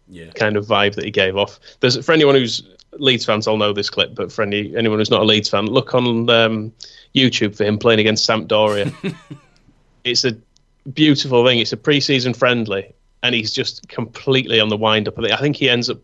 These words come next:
Speaker 2: being substituted because the referee tells him he has to be substituted. But as Mancini's playing, and he's just kicking him and nudging him, and at one point he pushes someone over the advertising boards.
Speaker 1: <laughs>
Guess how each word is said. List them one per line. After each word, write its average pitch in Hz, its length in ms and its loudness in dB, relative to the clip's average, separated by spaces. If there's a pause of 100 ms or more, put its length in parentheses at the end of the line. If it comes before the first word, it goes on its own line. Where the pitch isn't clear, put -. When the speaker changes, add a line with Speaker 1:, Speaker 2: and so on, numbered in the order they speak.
(120)
Speaker 2:
being 117 160 -2
substituted 110 680 -4
because 113 460 -8
the 110 100 0
referee 110 360 0
tells 107 300 0
him 101 240 -4
he 107 80 -4
has 104 200 -4
to - 80 -10
be 107 80 -8
substituted. 98 640 -6 (380)
But 104 140 2
as 113 220 -6 (200)
Mancini's 123 600 0
playing, 101 340 -2
and 90 100 -2
he's 101 180 -2
just - 240 -2
kicking 104 360 -2
him 101 180 0
and 101 160 -2
nudging 104 300 0
him, 98 160 -2
and 104 200 -6 (160)
at - 80 2
one 131 140 4
point 120 180 2
he 117 60 0
pushes - 320 0
someone 117 200 2
over 113 140 4
the 113 100 2
advertising 107 580 0
boards. 104 460 -2
Speaker 1:
<laughs> - 40 -18